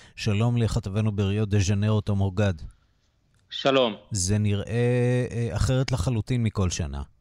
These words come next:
Speaker 2: כן, זה באמת נראה אחרת לחלוטין מכל שנה. מדובר במאורע, אה, חסר תקדים. אה,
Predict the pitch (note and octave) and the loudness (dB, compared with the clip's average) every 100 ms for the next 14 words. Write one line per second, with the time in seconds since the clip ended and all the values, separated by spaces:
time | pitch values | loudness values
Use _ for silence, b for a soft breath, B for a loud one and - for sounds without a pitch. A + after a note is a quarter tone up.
0 | _ _ _ _ _ _ - b b b | _ _ _ _ _ _ -20 b b b
1 | - B2+ G#2+ G#2 G#2+ A2+ B2+ C3+ C#3 B2 | -6 -2 -2 -6 -6 -4 -4 -4 -6 -2
2 | B2 A#2+ A2+ B2+ A2+ - A2+ A2+ G#2+ G#2 | -2 -2 -4 -10 -14 -14 -16 -14 -14 -14
3 | G#2 G#2 G2+ A2+ G2+ A2+ A2+ D3+ C3+ A#2 | -12 -12 -8 -6 -6 -6 0 0 -2 -6
4 | G#2 A#2 A#2 A2+ A2 G#2 G2+ - _ _ | -2 0 0 -4 -8 -8 -12 -16 _ _
5 | _ _ - G2+ G2+ G2 G2+ G#2+ A2 G#2 | _ _ -16 -12 -10 -10 -4 2 2 4
6 | A#2 B2 A#2+ G#2+ - G#2+ - G#2 - - | 4 4 0 -4 -12 -14 -12 -10 -12 -16
7 | A2+ C3 D#3 E3+ b b b _ - A2+ | -10 -8 -8 -12 b b b _ -10 -8